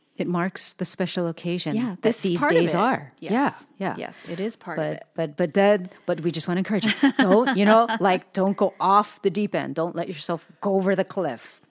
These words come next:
Speaker 1: Okay.
Speaker 2: I know. I go over the cliff, cliff,
Speaker 1: Um,
Speaker 2: and then I, like, scratch my way back up, and then I eat a salad. But, you know, that's what we know this time is for.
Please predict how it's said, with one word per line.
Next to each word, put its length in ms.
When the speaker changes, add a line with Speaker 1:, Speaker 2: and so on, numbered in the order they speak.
Speaker 1:
Okay. 160
Speaker 2:
I 140
know. 180
I 100
go 180
over 180
the 100
cliff, 300
cliff, 300
Speaker 1:
Um, 120
Speaker 2:
and 140
then 140
I, 240
like, 240
scratch 420
my 160
way 160
back 320
up, 240
and 140
then 100
I 160
eat 200
a 20
salad. 480
But, 200
you 80
know, 220
that's 220
what 100
we 100
know 200
this 260
time 300
is 120
for. 300